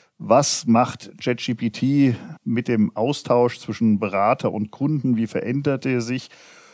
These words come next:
Und wir haben auch etwas übergeordnete Blicke auf die Branche, um zu sagen, wie digital ist denn dieses Geschäft schon, weil ganz viele Institute ja behaupten, dass sie diesen Weg gegangen sind.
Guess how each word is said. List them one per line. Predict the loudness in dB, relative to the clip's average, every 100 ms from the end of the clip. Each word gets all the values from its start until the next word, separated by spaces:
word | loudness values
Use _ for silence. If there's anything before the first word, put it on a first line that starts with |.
| _ _
Und | 4 6 6 2 -2
wir | 2 6
haben | 6 4 4 2
auch | 0 2 2 -2 -8
etwas | -8 -2 -2 -2 -8 -10 -2
übergeordnete | 2 4 6 4 2 -2
Blicke | 0 2 2 2
auf | 2 0
die | -2
Branche, | 0 2 2 2 0 0
um | -2
zu | -6
sagen, | -2 0 2 2 2 2
wie | 0 0 0 _ _ _
digital | -2 -2 2 4 4
ist | 2 -2 0
denn | 2 4
dieses | 2 -2
Geschäft | -6 -6 -6 -6
schon, | -2 0 4
weil | 4 4 2
ganz | 0 -2 -2
viele | -4 0 0
Institute | 0 -6 -8 -6 -2
ja | -2
behaupten, | 0 -2 -2 -2
dass | -2 -2
sie | -4 -6
diesen | -2 0
Weg | 0 -4
gegangen | -2 0 0
sind. | 0 0